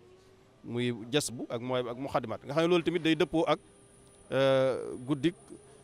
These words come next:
fukk ak ñaar, day dëppoo. Su ko defee daaj yi ñu koy daaj nag, daaj yi cosaan yi lay doon, muy daaju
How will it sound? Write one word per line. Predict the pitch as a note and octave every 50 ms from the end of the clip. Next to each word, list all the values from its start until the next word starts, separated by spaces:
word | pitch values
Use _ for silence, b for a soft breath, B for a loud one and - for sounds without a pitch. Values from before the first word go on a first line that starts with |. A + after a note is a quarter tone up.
| - - - - -
fukk | - - - E3 - D#3+
ak | D3
ñaar, | C#3+ D3 C#3+ C3+ A#2 - - - - - - - - - - -
day | B2 C3 C3+ C#3
dëppoo. | D3+ D3 - C3+ G#2 - b b b b b b b -
Su | - - F#3+
ko | G3
defee | G3+ G#3 F#3+ F3+ E3+
daaj | D3+ F#3 F#3+ F3+ D3+
yi | E3 F3
ñu | F#3+
koy | F#3 G3+ F#3
daaj | D#3+ D#3+ C3 A2+
nag, | A#2 A#2+ B2+ - - _ _ -
daaj | - - D#3+ D#3
yi | D3 C#3
cosaan | F3+ E3+ - D#3+ D3+
yi | D3
lay | C#3 C3
doon, | A#2+ A#2+ A2
muy | A2 A#2 B2 B2+
daaju | B2+ B2 D3+ E3 E3+ D#3+ D#3 D3 C3+